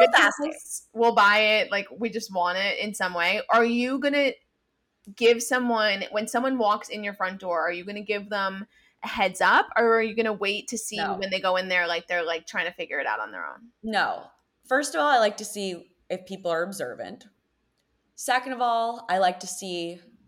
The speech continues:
Speaker 2: the dumb shit that comes out of people's mouths. 'Cause there are gonna be some people that are like, "Oh, I've seen that. I've been wanting to try it. Do you like it?"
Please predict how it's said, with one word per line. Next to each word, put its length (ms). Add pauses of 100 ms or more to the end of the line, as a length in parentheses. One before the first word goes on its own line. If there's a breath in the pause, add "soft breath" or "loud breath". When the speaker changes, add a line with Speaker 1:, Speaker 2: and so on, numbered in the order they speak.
(200)
Speaker 2:
the 100
dumb 340
shit 360
that 100
comes 180
out 120
of 80
people's 300
mouths. 340
'Cause 160
there 120
are 40
gonna 160
be 60
some 180
people 160
that 100
are 100
like, 280
"Oh, 120
I've 120
seen 300
that. 200
I've 100
been 120
wanting 220
to 80
try 360
it. 100
Do 80
you 60
like 380
it?" 200